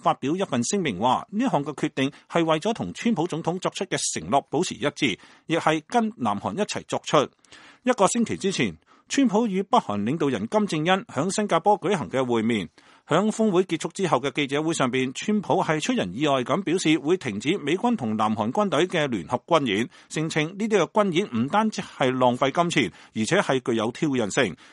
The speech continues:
呢項被視為係美方作出重大讓步嘅表述，顯然令到韓美軍以及係美國嘅軍事盟友南韓以及係日本都感到意外。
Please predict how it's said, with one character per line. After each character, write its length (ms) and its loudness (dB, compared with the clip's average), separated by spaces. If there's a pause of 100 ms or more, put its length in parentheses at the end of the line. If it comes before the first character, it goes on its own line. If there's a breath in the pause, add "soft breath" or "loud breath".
呢 100 4
項 200 6
被 180 2
視 120 2
為 100 4
係 220 4
美 200 0
方 180 2
作 100 -2
出 220 -4
重 220 0
大 160 4
讓 280 0
步 140 0
嘅 120 -4
表 180 -4
述， 80 4 (340 loud breath)
顯 180 0
然 220 0
令 160 0
到 220 2 (280 soft breath)
韓 200 4
美 220 2
軍 280 0 (160)
以 140 -2
及 40 -8
係 540 0
美 220 0
國 180 0
嘅 100 -2
軍 240 0
事 140 -2
盟 220 -2
友 260 4
南 160 2
韓 200 0
以 100 -4
及 0 -
係 320 -4
日 80 -4
本 140 -2
都 120 4
感 300 -6
到 160 0
意 240 -4
外。 260 0